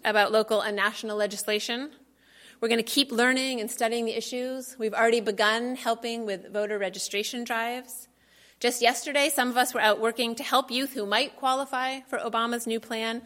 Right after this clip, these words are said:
process and fill out their paperwork. Some of you may want to learn Spanish. Some of you may already know Spanish and want to teach Spanish. Perhaps others will want to write letters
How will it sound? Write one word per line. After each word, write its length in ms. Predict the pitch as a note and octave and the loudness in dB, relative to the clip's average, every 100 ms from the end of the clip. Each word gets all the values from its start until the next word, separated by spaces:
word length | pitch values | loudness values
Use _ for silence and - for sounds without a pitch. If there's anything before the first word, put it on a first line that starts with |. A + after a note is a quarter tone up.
| - - _ | -14 -20 _
process 580 | - A3 A3 A3 A3+ - | 0 0 2 0 -2 -6
and 140 | G3+ G3 | -8 -2
fill 160 | G3+ | 2
out 160 | G3+ G3 | 2 0
their 120 | F3 | -4
paperwork. 680 | E3+ G#3 A3+ A3+ B3 C4+ - - _ _ _ _ _ _ _ | -2 -4 -2 -4 -4 -6 -14 -20 _ _ _ _ _ _ _
Some 220 | - B3 | 2 4
of 100 | B3+ | 4
you 120 | B3+ B3 | 4 4
may 140 | A#3 | 4
want 220 | A3 A3 | 2 0
to 100 | A3 | -4
learn 200 | G3+ F#3 | -6 -6
Spanish. 480 | F#3 G#3 G#3+ C#4+ - | -6 -4 -2 -4 -6
Some 160 | G#3 G3+ | -6 -6
of 100 | G3+ | -4
you 80 | G3+ | -4
may 280 | G#3 G3+ - _ - | -4 -6 -12 _ -6
already 300 | G#3 A3 A#3 | -2 -2 0
know 180 | C4 A4 | -2 -2
Spanish 480 | - F#3+ E3+ G3+ | -6 -12 -12 -16
and 80 | G3 | -14
want 120 | F#3+ | -12
to 60 | G3 | -12
teach 280 | - A#3+ - | -8 -8 -6
Spanish. 640 | - F3+ F3+ F#3+ - - - _ _ _ _ _ | -6 -4 -4 -4 -6 -8 -12 _ _ _ _ _
Perhaps 400 | A#3+ C4 C4 - - | 6 8 8 6 6
others 300 | B3+ C4+ C4 | 8 8 8
will 100 | C4 | 6
want 180 | B3+ A#3+ | 6 6
to 40 | |
write 180 | A3 G#3+ | 4 6
letters 640 | A3+ B3 C#4 D4 D4+ - | 4 6 4 2 -2 -10